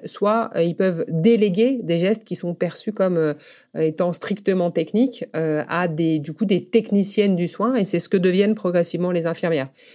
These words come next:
Par exemple, administrer un antibiotique, par exemple, poser une perfusion.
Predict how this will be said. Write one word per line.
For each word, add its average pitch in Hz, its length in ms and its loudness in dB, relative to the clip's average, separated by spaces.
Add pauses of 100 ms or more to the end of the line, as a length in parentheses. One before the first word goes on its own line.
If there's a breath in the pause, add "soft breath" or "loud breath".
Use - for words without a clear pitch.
(100 loud breath)
Par 165 140 2
exemple, 208 260 4
administrer 185 480 2
un 175 100 0
antibiotique, 180 760 0
par 165 140 2
exemple, 165 320 0
poser 196 220 4
une 180 140 0
perfusion. 175 560 0